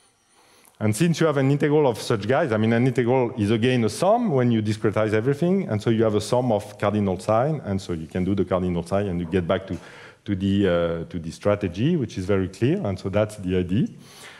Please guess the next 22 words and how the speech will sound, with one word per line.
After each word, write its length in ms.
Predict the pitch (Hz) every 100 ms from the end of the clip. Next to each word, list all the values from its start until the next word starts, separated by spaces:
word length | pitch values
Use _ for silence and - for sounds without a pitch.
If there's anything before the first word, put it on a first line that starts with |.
| -
So 140 | - 107
the 160 | 127
idea 260 | 135 143 147
is 60 |
that, 260 | 120 113 117
uh, 40 |
you, 480 | 107 104 113 110 110
okay, 220 | 95 101
I, 360 | 85 82 85 90
I 40 | 90
just, 300 | 104 101 95
uh, 200 | 90 85 - - - - _ -
rewrite 800 | 110 120 131 139 143 139 113 104
the 120 | 107
formula 380 | 123 127 127 123
I 100 | 117
had 180 | 117
before, 640 | 120 147 190 196 208 220 226 - - _ _ _ _ _ -
and 260 | 123 131
so 180 | - 147
if 380 | 151 185 175 147
you, 340 | 143 139 127